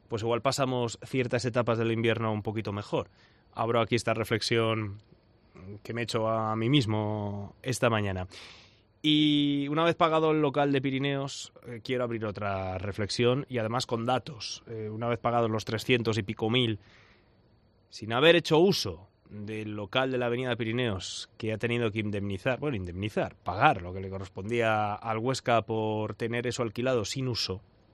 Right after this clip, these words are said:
Esa negligencia, con mayúsculas, spam,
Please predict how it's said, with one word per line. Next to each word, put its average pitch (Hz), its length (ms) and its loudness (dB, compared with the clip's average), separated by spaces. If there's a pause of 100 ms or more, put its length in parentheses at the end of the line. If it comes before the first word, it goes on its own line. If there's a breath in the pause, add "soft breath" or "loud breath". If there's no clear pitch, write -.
(1200 loud breath)
Esa 110 160 -4
negligencia, 120 680 4
con 104 140 -18
mayúsculas, 120 800 -4 (320)
spam, 120 840 0